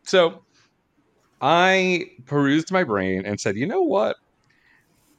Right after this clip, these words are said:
There was something that really made me happy in the world of pop culture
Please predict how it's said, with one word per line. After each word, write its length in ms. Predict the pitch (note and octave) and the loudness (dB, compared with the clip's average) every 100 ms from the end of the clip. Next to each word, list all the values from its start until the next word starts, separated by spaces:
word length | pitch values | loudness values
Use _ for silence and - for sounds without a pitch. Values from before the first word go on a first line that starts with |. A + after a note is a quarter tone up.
| _ - | _ -14
There 300 | A2 F3 C#4 | -2 0 0
was 140 | C#4 | -2
something 580 | - G#2+ G2 G2+ F#2+ G2 | -2 -2 -2 -6 -4 -4
that 260 | F#2+ G2 G2+ | 0 0 -2
really 440 | G2+ A2+ A#2+ B2+ | -6 -2 0 2
made 240 | A#2+ G#2 G2+ | 0 -2 -2
me 140 | G2+ | -6
happy 680 | F#2 F2 D#2+ F#2+ E2 D#2+ G2+ _ _ _ _ - | -4 -6 -4 -6 -8 -10 -14 _ _ _ _ -4
in 220 | G#2 G2+ | -2 0
the 60 | |
world 220 | G2+ G2 F#2+ | 0 0 -2
of 80 | |
pop 240 | G2 F#2+ - | -2 -4 -2
culture 720 | F#2+ F2 - F2+ F2 F2 F#2+ | -2 -2 -4 -6 -4 -4 -6